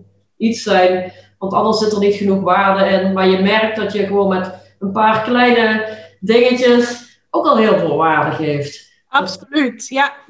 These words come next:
Speaker 2: Daar kan ik me ook helemaal bij aansluiten. Afgelopen week sprak ik ook iemand die zei: "Ik stuur één keer per twee weken een nieuwsbrief." En dat zijn mails van drie alinea's. En dat heb ik bij iemand uit Amerika gezien en dat sprak mij heel erg aan. Dus ik dacht: Als het mij aanspreekt, spreekt het ook de mensen aan die ik dan weer mail. Dus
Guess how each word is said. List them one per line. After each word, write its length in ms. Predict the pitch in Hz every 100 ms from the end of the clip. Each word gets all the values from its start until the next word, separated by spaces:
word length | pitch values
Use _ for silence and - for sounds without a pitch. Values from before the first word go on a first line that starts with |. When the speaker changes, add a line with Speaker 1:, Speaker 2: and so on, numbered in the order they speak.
| _
Speaker 2:
Daar 180 | 247 -
kan 140 | 247
ik 60 | 262
me 60 | 277
ook 100 | 269
helemaal 220 | 285 277
bij 100 | 262
aansluiten. 600 | 247 262 - 240 247 247
Afgelopen 440 | 247 - 269 262
week 200 | 262 269
sprak 320 | 269 - 269 269
ik 60 |
ook 120 | 262
iemand 260 | 277 269 269
die 80 | 262
zei: 220 | 269 254
"Ik 100 | 262
stuur 200 | - 269
één 140 | 285
keer 100 | 302
per 140 | 294 269
twee 180 | 277 269
weken 320 | 277 277 262
een 80 | 254
nieuwsbrief." 500 | 285 320 - 294 294
En 100 | 277
dat 140 | 269
zijn 340 | - 262 269 262 - _ -
mails 300 | 277 311 -
van 160 | 269
drie 240 | 269 330 269
alinea's. 560 | 269 339 339 311 302
En 80 | 294
dat 120 | 262
heb 120 | 277 262
ik 80 |
bij 100 | 254
iemand 260 | 269 294 262
uit 160 | 247 247
Amerika 520 | 254 330 349 330 285
gezien 300 | 302 - 277
en 40 |
dat 140 | 262 247
sprak 260 | - 254
mij 240 | 269 285 370
heel 200 | 349 320
erg 140 | 294
aan. 380 | 294 285 294 294 - _ _
Dus 100 | 247
ik 80 | 240
dacht: 200 | 254 262
Als 100 | 240
het 100 | 247
mij 200 | 285 311
aanspreekt, 500 | 277 - - 262 262
spreekt 220 | - 262
het 140 | 247 285
ook 100 | 269
de 60 |
mensen 360 | 254 247 247 262
aan 240 | 240 233
die 140 | 226 233
ik 180 | 339 359
dan 120 | 330
weer 140 | 311
mail. 300 | 294 285 285
Dus 500 | 247 247 - _ _